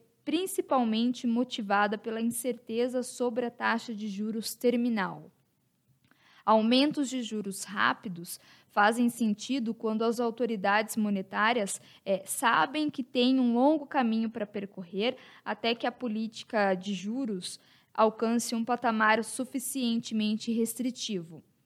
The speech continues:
Uma vez no campo contracionista,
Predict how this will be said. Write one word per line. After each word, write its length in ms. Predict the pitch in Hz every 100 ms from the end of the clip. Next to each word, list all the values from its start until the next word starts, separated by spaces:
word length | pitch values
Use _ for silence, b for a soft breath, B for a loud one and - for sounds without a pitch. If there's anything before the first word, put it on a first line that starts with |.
| _ b b b
Uma 220 | 214 220
vez 280 | 214 247 277
no 120 | 269
campo 340 | 269 247 233 226
contracionista, 1080 | 233 233 226 220 196 185 226 277 - 180